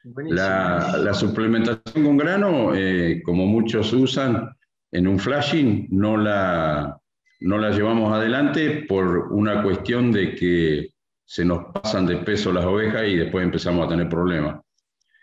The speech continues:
Speaker 2: Eh, todo eso hizo que en un momento determinado tuvimos una, una, una mortandad muy grande porque no sabíamos qué era lo que nos pasaba. Y a raíz de,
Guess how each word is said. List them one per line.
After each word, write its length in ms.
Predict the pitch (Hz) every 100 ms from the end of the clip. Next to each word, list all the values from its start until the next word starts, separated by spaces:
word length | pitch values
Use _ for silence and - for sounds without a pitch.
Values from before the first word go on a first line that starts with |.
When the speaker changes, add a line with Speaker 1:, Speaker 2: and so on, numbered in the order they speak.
| _ _ -
Speaker 2:
Eh, 760 | 87 87 87 85 82 80 78
todo 260 | 78 107 110
eso 220 | 110 104
hizo 380 | 104 107 110 104
que 580 | 98 95 92 87 80 85
en 120 | 95
un 120 | 107
momento 420 | 107 107 113 113
determinado 580 | 98 95 101 113 127 104
tuvimos 640 | 92 95 110 107 95 87
una, 580 | 98 101 95 85 76 71 - - _ _ _ _ _ _
una, 680 | 87 95 90 80 76 69 65
una 220 | 92 92
mortandad 480 | 87 85 82 85 95
muy 260 | 92 90 87
grande 540 | 101 110 113 131 147 - _ _ _ _ _
porque 220 | 80 78
no 100 | 87
sabíamos 640 | 87 87 92 95 90 80 -
qué 120 | 92
era 120 | 90 85
lo 140 | 78
que 100 | 78
nos 120 | 78
pasaba. 640 | 78 73 101 78 65 - - _
Y 160 | 76
a 100 | 80
raíz 460 | 82 85 95 104 90
de, 480 | 85 78 69 69